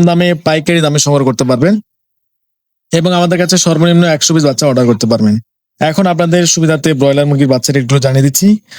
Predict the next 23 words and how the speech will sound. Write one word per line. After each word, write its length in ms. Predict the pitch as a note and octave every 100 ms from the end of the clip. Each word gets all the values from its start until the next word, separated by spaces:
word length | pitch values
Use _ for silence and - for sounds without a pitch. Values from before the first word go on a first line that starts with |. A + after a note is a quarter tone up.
| - -
আজকে 420 | C#3+ - F3+ F3+
সারা 260 | F3 E3
বাংলাদেশে 540 | E3 E3 E3 D#3+ F3 E3
সোনালী 560 | - E3 D#3+ E3 E3 G3+ _ _ _ -
এবং 240 | C#3+ D#3
ব্রয়লার 260 | C#3 D3+ D#3+
মুরগির 180 | D#3 D#3
বাচ্চা 240 | C#3+ -
রেট 120 | D3+
কম 180 | - D3+
আছে। 180 | D3 D#3
আজকে 300 | D3+ - E3
ব্রয়লার 340 | C#3 C#3+ D3+
কাজী 240 | D3 C#3 C#3+
কোম্পানির 380 | D3 C#3+ D3 C3
প্রতি 220 | D3+ D#3+
পিস 120 | D#3
বাচ্চা 220 | C#3+ -
রেট 120 | D3 C3
তিরিশ 240 | D3+ D#3
থেকে 180 | - D3
বত্রিশ 340 | C3+ C#3 C#3+
টাকা, 240 | - C#3